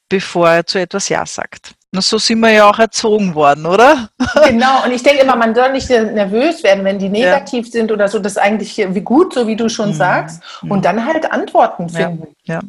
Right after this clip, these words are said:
Speaker 2: Äh, also wenn einer wirklich das wissen will, wenn es nicht irgend nur eine Mache ist, dass er es praktisch ablehnt und mit
Speaker 1: Ja.
Speaker 2: seiner Frage
Speaker 1: Ja.
Speaker 2: da eigentlich nur, aber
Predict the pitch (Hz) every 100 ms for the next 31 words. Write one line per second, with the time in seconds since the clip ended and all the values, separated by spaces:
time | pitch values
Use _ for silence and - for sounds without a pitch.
0 | - 190 190 180 180 - 185 180 185 190
1 | 208 214 226 202 269 302 233 214 - 226
2 | 233 233 160 160 165 170 180 170 165 170
3 | 165 160 180 240 214 196 170 - 175 170
4 | 165 160 175 151 160 170 202 196 175 170
5 | 165 175 170 165 160 151 160 165 - 175
6 | 170 170 170 170 - - 175 170 - -
7 | - - - 185 185 185